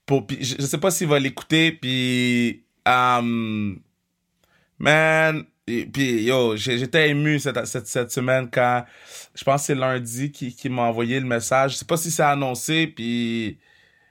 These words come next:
regarde, euh, ils ont rappelé Vincent Desharnais pour un match à la Ligue nationale de hockey. Euh, la famille de Vincent est en train de fly à, à Anaheim. Le temps que le podcast sorte, la nouvelle devrait être, devrait être annoncée. Euh,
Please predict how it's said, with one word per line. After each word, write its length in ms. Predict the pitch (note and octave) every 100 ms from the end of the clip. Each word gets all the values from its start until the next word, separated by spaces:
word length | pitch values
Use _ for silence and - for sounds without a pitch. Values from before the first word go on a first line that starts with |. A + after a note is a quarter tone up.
| _ -
regarde, 440 | B2 B2+ B2 A#2 -
euh, 340 | A2+ G#2+ G#2 - - -
ils 180 | - A#2
ont 100 | C3
rappelé 480 | B2+ C3+ - D3+ D#3+
Vincent 440 | C#3 C3+ C#3+ C#3+
Desharnais 540 | C#3 C3 A#2+ B2 C3+ C3+
pour 220 | B2+ A#2
un 80 | A2+
match 300 | A#2+ C3 A#2+
à 60 |
la 120 | A2
Ligue 180 | A2 A#2+
nationale 480 | B2 B2 A2+ A2+ A2+
de 60 | G#2
hockey. 600 | G2 G2+ - A#2 A#2 A2+ - - _ - - _ -
Euh, 220 | G2+ G#2 G#2
la 120 | A2
famille 240 | A#2+ B2+
de 80 | A#2+
Vincent 380 | G#2+ A2+ A2 B2+
est 100 | A#2
en 40 | A2
train 100 | A#2
de 140 | A2
fly 460 | - B2 A#2 A#2 A2+
à, 360 | G#2+ G#2+ - -
à 260 | E2+ G2
Anaheim. 500 | A2 G#2+ G#2+ B2+ C#3+
Le 80 | A#2+
temps 140 | C3+
que 120 | C#3 B2
le 80 |
podcast 480 | C3 B2 - A#2+ B2
sorte, 380 | - C#3+ D3 - - - - - -
la 100 | A2
nouvelle 300 | A#2+ A2+ B2+
devrait 260 | A2+ G#2 A2+
être, 240 | A2 G#2+ - G#2+ G#2+
devrait 220 | G#2 A2
être 80 | A#2
annoncée. 580 | G#2+ G2+ G2 C3 B2+ C3 - -
Euh, 540 | A2 G#2+ G#2 G2+ G2